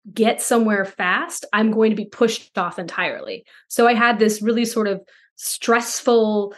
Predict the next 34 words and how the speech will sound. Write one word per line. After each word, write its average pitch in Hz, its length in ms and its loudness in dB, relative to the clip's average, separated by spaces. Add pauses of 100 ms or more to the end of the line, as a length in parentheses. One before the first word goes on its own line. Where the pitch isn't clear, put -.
(140)
self, 240 600 0 (260)
self, 240 460 0
uh, 196 260 0 (320)
pressure 190 480 0
to - 260 0
ensure 226 360 4
that 226 100 4
I 196 80 4
was 185 160 -4
continually 214 500 2
moving 196 320 -2
up 185 280 -6
the 185 180 -4
career 202 300 -6
ladder 254 320 0
so 220 180 2
that 190 180 0
I 185 280 0
could - 260 -8
preserve 202 420 2
my 196 140 0
place 185 640 -4 (300)
in 214 100 0
that 202 160 2
industry. 254 380 2
So 226 120 -2
I 226 60 2
started 247 320 2
to 208 60 0
ask 214 360 0 (480)
other 226 220 2
people 233 240 -4
around 226 300 2
me, 269 300 -2